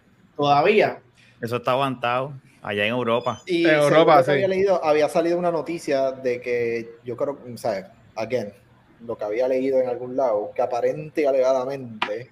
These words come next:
Speaker 3: no, no, ese, ese juego en particular hay algo que no lo van a permitir que salga exclusivamente en, en, en Xbox. O sea, no va a ser un exclusivo.
Speaker 2: No, vamos a hablar claro. Si Microsoft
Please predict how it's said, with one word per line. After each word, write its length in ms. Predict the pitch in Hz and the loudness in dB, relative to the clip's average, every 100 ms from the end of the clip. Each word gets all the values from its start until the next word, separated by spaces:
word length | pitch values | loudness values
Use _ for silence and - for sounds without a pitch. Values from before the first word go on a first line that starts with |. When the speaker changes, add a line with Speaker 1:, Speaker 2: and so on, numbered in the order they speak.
| - | -14
Speaker 3:
no, 640 | 127 120 120 120 120 - | -8 -4 -2 -2 -4 -6
no, 440 | 123 120 123 123 110 | -10 -4 -2 -2 -4
ese, 300 | 143 131 156 156 | -4 0 0 0
ese 260 | 143 170 | -2 0
juego 260 | 165 165 165 | 4 4 4
en 100 | 165 | 2
particular 680 | 165 160 160 160 165 151 127 | 0 0 -2 2 4 6 4
hay 220 | 127 143 | 4 2
algo 300 | 160 156 143 | 2 2 0
que 200 | - 123 | -2 -4
no 300 | 120 120 120 | -4 -4 0
lo 160 | 127 131 | 4 6
van 320 | 135 131 127 | 4 0 -4
a 80 | 123 | -2
permitir 580 | 123 123 123 139 135 135 | -2 -4 -8 -6 -6 -4
que 140 | 127 | -6
salga 340 | - 131 135 | 0 0 0
exclusivamente 1160 | 127 - 110 113 117 123 131 127 117 113 - - | -2 -6 -12 -2 -2 0 -4 -4 -2 -2 -6 -18
en, 120 | 104 - | -20 -20
en, 760 | 101 104 - - - 110 107 110 | -20 -20 -20 -20 -14 -12 -10 -2
en 140 | 139 | -2
Xbox. 300 | - 123 - - | -2 -6 -8 -16
O 40 | |
sea, 140 | - 110 104 - - | -10 -6 -6 -10 -4
no 120 | 135 | 6
va 80 | 160 | 6
a 20 | |
ser 120 | 175 165 | 6 0
un 60 | |
exclusivo. 420 | 156 143 127 104 | -2 -4 -6 -4
Speaker 2:
No, 140 | 117 - _ _ _ _ - | -4 -4 _ _ _ _ 0
vamos 220 | 151 180 | 4 6
a 40 | |
hablar 180 | 185 131 | 4 2
claro. 300 | 101 104 87 | 0 -4 -6
Si 200 | - 147 | -8 -2
Microsoft 520 | 135 139 156 175 165 | 0 0 -2 -4 -4